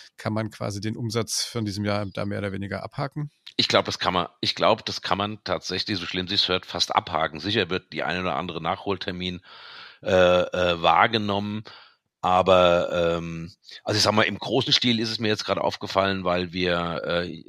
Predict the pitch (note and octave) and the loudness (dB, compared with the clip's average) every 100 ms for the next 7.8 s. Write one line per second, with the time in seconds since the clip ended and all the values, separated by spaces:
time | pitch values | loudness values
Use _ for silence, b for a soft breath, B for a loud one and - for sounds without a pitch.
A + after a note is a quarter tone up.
0 | F#2 F2 F#2+ E2+ G2+ - - F#2 - G2 | -14 -8 -8 -4 -4 -2 0 0 0 -2
1 | G2+ D#2 E2 - G#2+ F#2+ - G2 G2+ F#2 | 0 -2 -4 -6 -6 2 2 2 -2 -6
2 | - A#2 - F#2+ G2 G2+ F2 F2+ - F#2+ | 0 0 0 0 0 0 -8 -8 -8 -8
3 | - F2+ D2+ D#2 A2 - G2 G2+ G2 G2 | -2 -2 -2 -2 -2 -2 -4 -4 -8 -10
4 | - - - - E2 F2 E2+ E2 E2+ B | -6 -4 -2 -4 -2 -2 -2 -6 -10 B
5 | B B B F2 F2 F2 E2+ - E2+ F#2 | B B B -10 -10 -10 -14 -12 -4 -2
6 | G#2+ G2+ F#2+ G#2 - G2 G2+ - - B | 0 0 0 -2 -2 -2 -2 -6 -16 B
7 | B B _ G#2+ G#2 G2 F#2+ F#2 | B B _ 6 6 6 4 -2